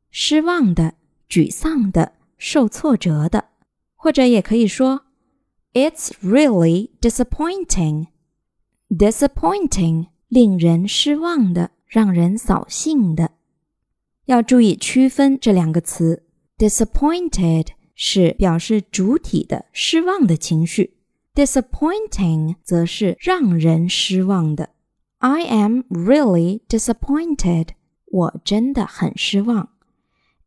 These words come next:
It's really disappointing. 它真的让人很失望。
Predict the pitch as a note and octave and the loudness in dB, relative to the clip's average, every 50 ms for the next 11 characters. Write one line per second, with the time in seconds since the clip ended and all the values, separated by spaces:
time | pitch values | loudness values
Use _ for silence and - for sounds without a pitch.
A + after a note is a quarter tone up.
0 | _ - B3 C#4 D#4+ F#4 - - - - _ _ - F3+ E3+ E3+ F3+ G#3+ B3 C4 | _ 0 0 0 0 -2 -6 -10 -20 -20 _ _ -8 -4 -2 0 4 4 4 4
1 | B3+ A#3 G3 F3 E3 E3 E3+ F#3+ A#3+ - _ - B3+ A#3+ - - A#3 - - - | 4 2 2 0 0 0 0 -2 -4 -6 _ -2 -2 -2 0 -4 -6 -6 -4 -4
2 | C#4+ D#4 E4+ F#4 E4+ - - G3 E3 D#3+ D#3 D#3 E3 - _ _ _ _ _ - | -4 -4 -4 -6 -4 -2 -2 0 0 -2 -2 -4 -6 -10 _ _ _ _ _ -12
3 | - - - C4+ C#4+ D4+ D#4+ - - - A3+ A#3 B3+ C#4 D4 C4+ A#3 - - _ | -8 -2 0 0 0 0 -2 -6 -4 0 2 2 2 2 0 0 -2 -4 -6 _
4 | - - - G#3 G#3+ F#3+ F3 D#3+ E3+ E3 E3 F3+ G3+ - - F3+ - - - - | -14 -4 -2 -2 0 0 0 0 0 0 0 -2 -6 -6 -6 -6 -6 -6 -8 -8
5 | - F3 F3 E3 F3+ F3 E3+ - | -2 -2 0 0 0 -2 -4 -8